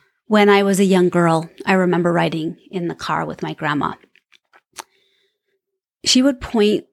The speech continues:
to someone on the street and proceed to tell me their life story. "That woman there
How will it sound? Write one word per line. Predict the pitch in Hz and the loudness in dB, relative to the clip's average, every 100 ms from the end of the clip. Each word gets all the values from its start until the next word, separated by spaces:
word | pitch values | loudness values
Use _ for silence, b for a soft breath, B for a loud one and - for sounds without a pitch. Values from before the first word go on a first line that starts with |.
| - | -10
to | - | -4
someone | 190 190 175 175 | -2 0 0 0
on | 170 | 0
the | 175 | 0
street | 180 - 156 156 - _ _ _ - | -2 -2 -4 -8 -12 _ _ _ -2
and | 190 180 | -2 0
proceed | 185 - 180 | -2 -2 -2
to | 170 | -4
tell | - 160 160 | -6 -6 -4
me | 160 160 165 | -2 -4 -6
their | - 190 214 | -2 0 2
life | 185 185 | 0 -2
story. | - - - 196 _ _ b b b b b b _ _ | -4 -4 -6 -10 _ _ b b b b b b _ _
"That | 190 185 349 | -8 -6 -4
woman | 233 233 233 226 226 | 0 2 2 2 -2
there | 190 196 196 151 - | 0 0 2 -2 -6